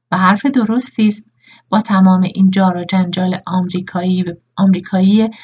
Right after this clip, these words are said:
با عشق ازدواج کردن، مثل پیشخدمت‌ها، مثل یانکی‌ها، بهترین ازدواج وقتی است که والدین برای دختر تصمیم می‌گیرند. برای اینکه چطور یک احمق مثل خودتو می‌تواند یک مرد را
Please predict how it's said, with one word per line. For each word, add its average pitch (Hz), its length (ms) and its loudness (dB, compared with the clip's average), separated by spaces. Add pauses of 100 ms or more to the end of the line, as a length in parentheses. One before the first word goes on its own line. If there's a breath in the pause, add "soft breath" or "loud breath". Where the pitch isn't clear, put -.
(220 loud breath)
با 196 100 0
عشق 185 400 -4
ازدواج 175 520 -4
کردن، 185 440 -2 (380 soft breath)
مثل 202 240 -2
پیشخدمت‌ها، 180 920 -4
مثل 190 300 -4
یانکی‌ها، 180 800 -2 (360)
بهترین 208 460 2
ازدواج 196 540 0
وقتی 196 380 -2
است 269 200 -6
که 220 100 -4
والدین 185 540 -2
برای 196 240 -2
دختر 185 380 -8
تصمیم 185 420 -4
می‌گیرند. 185 520 -8 (480 soft breath)
برای 196 300 2
اینکه 240 260 -4
چطور 226 440 -4
یک 226 300 -6
احمق 190 480 0
مثل 185 280 0
خودتو 185 440 -2
می‌تواند 185 640 -2
یک 202 220 -2
مرد 214 400 0
را 165 200 -6